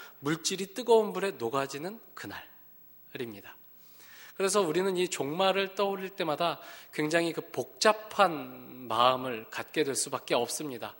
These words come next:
한편으로는 두렵고 무섭고 떨리고, 또 한편으로는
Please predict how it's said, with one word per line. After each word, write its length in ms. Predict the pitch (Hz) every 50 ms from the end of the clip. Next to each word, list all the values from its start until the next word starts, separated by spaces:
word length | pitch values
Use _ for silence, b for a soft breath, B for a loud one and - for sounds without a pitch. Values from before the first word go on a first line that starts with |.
| B B B B -
한편으로는 760 | - 185 180 - - 175 151 143 135 139 143 180 220 240 B B B B B B B -
두렵고 600 | - - 120 123 117 - - - 123 117 110 117 123
무섭고 500 | 127 123 165 156 - - - 170 170 -
떨리고, 580 | 220 214 202 190 180 147 - 160 185 226 B B B B B B -
또 100 | - 190
한편으로는 760 | 196 226 226 - - 220 202 185 170 170 165 180 214 233